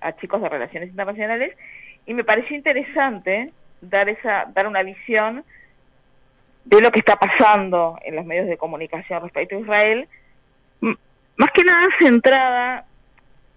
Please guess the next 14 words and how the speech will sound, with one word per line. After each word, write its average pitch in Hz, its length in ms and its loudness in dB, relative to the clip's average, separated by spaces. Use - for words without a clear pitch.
yo 269 100 6
la 302 160 2
centré 233 240 2
la 233 180 0
charla 240 480 2
en, 190 200 -16
en 196 100 0
la 196 100 2
gente 247 500 0
que, 151 100 -2
por - 140 -4
ejemplo, 208 340 2
seguramente 247 720 0
lee 185 180 0